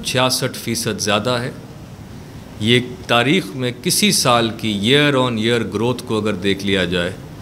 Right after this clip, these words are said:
तो ये amount आपको नज़र नहीं आएगी। हमने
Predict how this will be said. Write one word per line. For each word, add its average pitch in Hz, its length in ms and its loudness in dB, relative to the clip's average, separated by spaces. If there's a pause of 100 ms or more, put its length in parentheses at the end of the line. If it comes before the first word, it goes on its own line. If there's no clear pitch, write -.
(460)
तो 110 60 2
ये 113 220 8
amount 107 440 2
आपको 98 300 0
नज़र 95 300 0
नहीं 90 220 -2
आएगी। 82 380 -8 (2000)
हमने 156 340 6